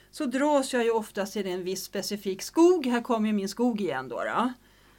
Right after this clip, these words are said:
Och den finns ju här runt där jag bor. Eller då till fjällen. Och gärna då kanske i Björkliden eller i Funäsdalen någonstans där.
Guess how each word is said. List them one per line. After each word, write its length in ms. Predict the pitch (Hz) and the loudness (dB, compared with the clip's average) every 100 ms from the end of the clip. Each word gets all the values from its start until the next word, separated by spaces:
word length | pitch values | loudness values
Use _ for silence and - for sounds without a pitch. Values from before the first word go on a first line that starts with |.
| _ _ - | _ _ -4
Och 80 | |
den 160 | 220 254 | 0 2
finns 260 | 254 233 220 | 2 0 2
ju 40 | |
här 180 | 226 190 | 2 2
runt 220 | 185 175 | 0 -2
där 80 | 175 | -2
jag 140 | 175 | -2
bor. 220 | 185 247 466 - _ _ _ _ - _ _ _ _ _ | 0 4 4 2 _ _ _ _ -20 _ _ _ _ _
Eller 440 | - 277 262 262 269 | 2 6 6 4 2
då 180 | 220 208 | 2 -2
till 180 | 240 | -4
fjällen. 680 | 220 170 196 254 104 190 294 - _ - | -4 0 0 2 0 0 -2 -6 _ -12
Och 180 | 233 | -4
gärna 340 | 285 262 208 262 | 0 2 2 0
då 160 | 226 | -2
kanske 460 | 202 214 190 190 190 | -2 -2 -2 -4 -6
i 300 | 208 214 233 | -4 -4 -6
Björkliden 920 | 269 339 247 247 233 220 247 269 269 | -4 0 0 0 -6 -4 -4 -2 -2
eller 300 | 277 277 302 | -2 -2 -2
i 100 | 320 | -2
Funäsdalen 720 | 339 339 190 170 160 151 151 | 0 0 0 -2 -4 -2 -4
någonstans 440 | 156 170 90 - 208 | -8 -12 -12 -12 -12
där. 260 | - - | -10 -10